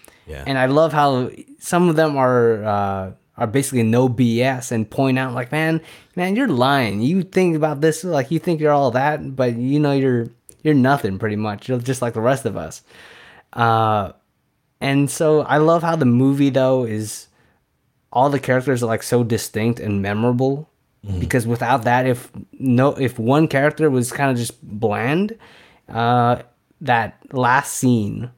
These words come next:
Speaker 2: wouldn't hit as hard as it does.
Speaker 1: Yeah, um, that, uh, closing monologue. I mean, it, it, and we'll get to that a little bit later, but, um,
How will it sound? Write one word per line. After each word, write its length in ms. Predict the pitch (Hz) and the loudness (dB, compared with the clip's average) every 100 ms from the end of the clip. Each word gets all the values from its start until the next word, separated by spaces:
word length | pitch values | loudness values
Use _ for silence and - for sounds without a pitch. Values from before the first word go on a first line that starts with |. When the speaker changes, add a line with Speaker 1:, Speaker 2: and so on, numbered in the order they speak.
| _ | _
Speaker 2:
wouldn't 420 | 123 127 120 113 | 0 2 2 -2
hit 400 | - - 117 - _ _ _ _ - | -6 -2 -2 -2 _ _ _ _ -4
as 120 | 113 | -2
hard 240 | 117 113 | 0 2
as 120 | 110 104 | 2 -2
it 140 | 95 | -2
does. 380 | 101 90 127 - _ _ _ _ - | -4 -4 -10 -16 _ _ _ _ -4
Speaker 1:
Yeah, 380 | 107 110 104 85 _ - | 0 2 2 -2 _ -2
um, 260 | 101 95 | 0 0
that, 340 | 98 98 90 104 | 0 0 -2 -2
uh, 200 | 95 87 | -2 -2
closing 420 | - 113 101 92 | 0 0 0 0
monologue. 640 | 92 104 90 85 80 80 | 0 0 0 -2 -4 -4
I 40 | |
mean, 360 | 87 90 90 98 | -4 -2 -2 -4
it, 80 | 98 - | -6 -10
it, 180 | 95 - | -16 -8
and 140 | 107 139 | -2 0
we'll 80 | |
get 160 | 196 165 | 0 0
to 80 | 143 | 2
that 180 | 120 104 | 2 2
a 40 | |
little 180 | 113 95 | 2 2
bit 140 | 104 | 0
later, 340 | 90 104 120 101 | 0 0 0 0
but, 260 | 98 90 - - - - | -2 -4 -10 -20 -20 -14
um, 500 | - 110 107 98 90 | -2 2 2 0 -4